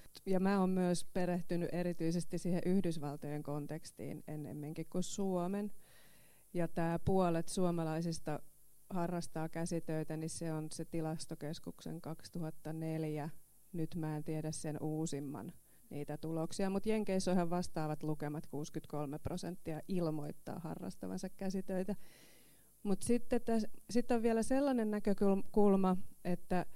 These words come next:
toiset ihmiset haluu käyttää sanaa käsityöaktivismi niin kun kuvaamaan sitä omaa toimintaansa, mut sit on ihmisiä, jotka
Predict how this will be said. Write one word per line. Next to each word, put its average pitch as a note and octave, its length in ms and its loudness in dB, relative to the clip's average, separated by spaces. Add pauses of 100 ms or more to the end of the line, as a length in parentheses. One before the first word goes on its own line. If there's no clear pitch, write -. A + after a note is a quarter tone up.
(180)
toiset A#3 380 8
ihmiset G#3+ 340 4
haluu G3 280 4
käyttää G3 420 2
sanaa F3 340 0
käsityöaktivismi D#3+ 1300 2
niin D3+ 300 -2 (300)
kun D#3+ 340 -2 (380)
kuvaamaan D3+ 580 2
sitä D#3+ 260 -2
omaa D3+ 320 0
toimintaansa, F#3+ 840 0
mut F#3+ 200 -2
sit G3+ 220 -2
on G3+ 140 2
ihmisiä, G3 480 2
jotka F3 300 0